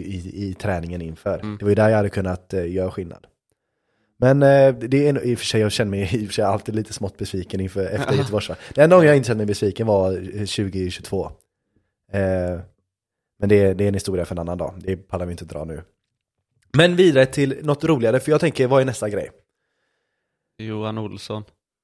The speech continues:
Speaker 1: Johan Olsson, ska
Speaker 2: Ja,
Speaker 1: jag möta honom?
Speaker 2: ja. Ja, du tänker för din egen del.
Speaker 1: Ja, eller vad, vad menar du?
Speaker 2: Men jag tänkte om, eh,
Speaker 1: Jaha, du
Speaker 2: vi
Speaker 1: menar vad
Speaker 2: skulle
Speaker 1: ska
Speaker 2: dra
Speaker 1: prata?
Speaker 2: den storyn.
Speaker 1: Jaha.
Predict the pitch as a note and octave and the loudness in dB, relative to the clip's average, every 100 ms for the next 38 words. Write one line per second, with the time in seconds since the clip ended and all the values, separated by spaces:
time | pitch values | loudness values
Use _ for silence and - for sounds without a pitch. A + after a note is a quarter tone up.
0 | _ D3+ - C#3+ D3 B2+ G#2+ B2+ A#2 C#3 | _ _ -4 0 2 0 0 0 2 4
1 | D3+ C3+ C#3 C3 B2 A2+ - _ _ _ | 6 6 4 2 0 -2 -10 _ _ _
2 | _ A2+ C3 A#2+ A#2+ B2 - A#2 A#2 A#2+ | _ -2 0 -2 -6 -8 -6 -4 -4 -4
3 | A2 A2+ A#2 - B2 C3 C3 B2+ A#2+ A#2+ | -4 -6 -8 -8 -4 0 2 2 4 4
4 | A#2 A#2 A2+ G#2+ - A#2+ A#2+ A#2+ G#2 A#2+ | 4 0 -4 -6 -6 2 2 2 0 -2
5 | B2 B2 C3+ C#3 A#2+ A#2+ A#2 A#2 A2+ A2+ | -2 -2 -4 -6 -6 -6 -6 -6 -4 -4
6 | A2+ C3 D#3 D#3 D3 C3+ B2 B2 A#2+ B2 | 0 4 4 4 4 4 2 2 4 4
7 | B2+ B2 - A#2 A2 B2+ C#3+ E3 A#2+ E2+ | 4 0 0 -6 -2 2 4 6 4 2